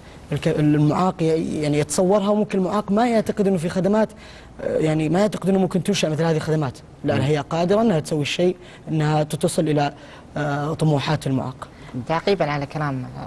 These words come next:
Speaker 3: أخوي عبد
Speaker 2: نعم.
Speaker 3: الله، هي على حسب المسؤول. متى ما كان المسؤول يهمه
Speaker 2: مم.
Speaker 3: ويحرص، صدقني راح ت-، راح يسوي
Speaker 2: مم.
Speaker 3: المستحيل.
Speaker 2: لا، هي ما هي بمزاجه، يعني هي، هو المفروض عنده نظام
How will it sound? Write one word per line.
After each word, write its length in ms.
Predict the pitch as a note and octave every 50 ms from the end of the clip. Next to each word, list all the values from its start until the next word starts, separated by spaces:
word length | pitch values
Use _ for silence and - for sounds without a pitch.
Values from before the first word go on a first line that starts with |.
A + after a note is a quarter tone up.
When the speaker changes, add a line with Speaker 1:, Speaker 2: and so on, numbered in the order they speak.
| A2+ A2+
Speaker 3:
أخوي 220 | B2 - D3+ C3+
عبد 120 | B2 B2+
Speaker 2:
نعم. 160 | C3+ C#3 A2 B2
Speaker 3:
الله، 120 | C3 C3 - - - - - - - - - - - - - -
هي 100 | A3+ B3 A3 F#3
على 140 | G3 G#3 G#3
حسب 220 | G#3+ - G3+ F3+ - - - - - - - - - - - -
المسؤول. 400 | E3 D#3 D#3 D3 - E3+ D3 B2+ - - - - - - - - - - - - D#3+
متى 140 | E3+ - G#3
ما 80 | G#3
كان 200 | G3+ - G3+ F#3
المسؤول 460 | F3 D#3+ D#3 D3+ D3+ - D#3 C#3+ B2+ A#2+ A#2+ - - - - - - - - - - - - - - -
يهمه 340 | - C#3 E3+ F#3+ F3 D3 C3+
Speaker 2:
مم. 840 | B2+ B2 - - - - - - - - - - - - - G#2+ G2+ - -
Speaker 3:
ويحرص، 520 | D#3 E3+ E3 D#3+ D#3 D3 C#3 - - - - - - - - - - - - - - - - - - - - - -
صدقني 300 | - A#3 C#4+ C4 A3 F3+
راح 160 | D3+ C#3 -
ت-، 120 | - - - - - - - -
راح 160 | D#3+ D3+ - D3
يسوي 360 | - - F3+ F3+ E3+ E3 D3+
Speaker 2:
مم. 60 | C#3
Speaker 3:
المستحيل. 440 | C#3+ C#3 - - C3+ A#2+ B2+ B2+ B2+ - - - - - - - - - - -
Speaker 2:
لا، 140 | - - C#3+
هي 200 | D#3 D#3+ D#3 D3+
ما 100 | E3+ F#3
هي 80 | F#3+
بمزاجه، 460 | D#3+ D3+ D3 B2+ C3+ B2+ G#2+ E2 - C2 - - - - - - - G#2
يعني 280 | G2+ F#2+ G2 A2+ A#2+
هي، 220 | C3+ C#3 C#3 - B2+
هو 180 | C3 C3+ C#3
المفروض 500 | C3 A#2+ A#2+ A#2 - - E3+ E3+ C3+ G#2+ G#2+
عنده 200 | B2 A#2 A#2 A#2+
نظام 440 | A#2 C3 B2+ D#3+ E3 C#3 B2+ D3+